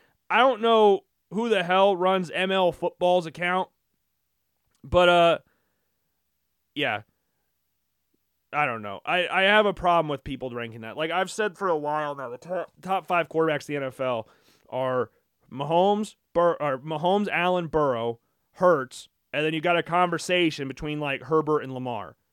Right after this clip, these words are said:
That's your conversation there. Anybody else in the top five in any other real order is kinda throwing it off to me. I understand Bur-, Hurts and Burrow have been to Super Bowls.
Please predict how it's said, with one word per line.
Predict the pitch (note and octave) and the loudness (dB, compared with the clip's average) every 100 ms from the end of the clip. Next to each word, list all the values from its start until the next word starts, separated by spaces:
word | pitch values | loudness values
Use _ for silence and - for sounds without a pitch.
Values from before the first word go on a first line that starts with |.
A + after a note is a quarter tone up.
| _ _ _ - | _ _ _ -4
That's | E3+ F3 | -2 -2
your | E3+ | -6
conversation | F3 E3 D3+ - C3+ A2+ G#2+ G2+ | -4 -4 -4 -8 -8 -8 -12 -16
there. | F#2+ _ _ _ _ | -18 _ _ _ _
Anybody | D#3 G#3 A3 A3 G3 | -2 2 2 4 4
else | G3+ F#3+ | 4 2
in | |
the | E3+ | -4
top | F3 F3 - | 0 0 2
five | D3+ D#3+ F3 | 0 2 2
in | D#3 | 0
any | E3 E3+ | -4 -2
other | E3+ E3 | 0 0
real | C#3+ D#3 E3 | -2 0 0
order | B2+ D3 D#3+ F3 E3+ _ _ _ _ - | 0 -2 -2 -2 -4 _ _ _ _ -16
is | - | -8
kinda | F#3+ F#3+ | -2 -2
throwing | E3 F3 E3+ D3+ | -2 0 0 0
it | |
off | C#3+ C3 - | 0 -2 -8
to | G#2 | -16
me. | G2 - _ _ _ _ _ _ _ | -18 -20 _ _ _ _ _ _ _
I | D3 | -2
understand | F#3+ G3 - G3 F#3+ - | 0 0 2 2 0 -4
Bur-, | C#3 - E3+ - | -12 -2 -2 -2
Hurts | - F3+ F#3 - | 2 4 2 -2
and | D3+ D3 | -10 0
Burrow | E3+ F3 | 4 6
have | D#3 | 4
been | E3 | -2
to | D#3+ | -4
Super | E3 E3 | -8 -6
Bowls. | E3 F#3 E3 | -2 -2 -2